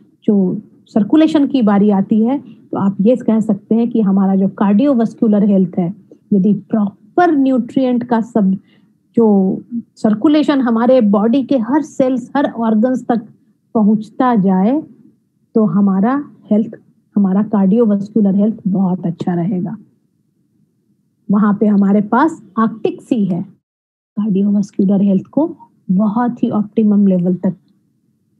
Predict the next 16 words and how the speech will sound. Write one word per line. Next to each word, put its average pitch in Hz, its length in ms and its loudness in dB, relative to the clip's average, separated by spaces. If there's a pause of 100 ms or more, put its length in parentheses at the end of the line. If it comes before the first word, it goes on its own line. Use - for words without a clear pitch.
लेकर 180 300 0
चला 170 300 -2
जाता 170 340 -6
है। 190 240 -6 (840)
अब 226 80 0
बारी 202 440 2
आती 208 320 0
है 233 280 -4
आरजी 185 560 0
प्लस, - 540 -4 (760)
एक - 300 -4
ऐसा 233 420 -2
मॉलिक्यूल 233 680 0 (100)
एनओ, 240 480 2
नाइट्रिक 240 640 0
ऑक्साइड, 208 760 -2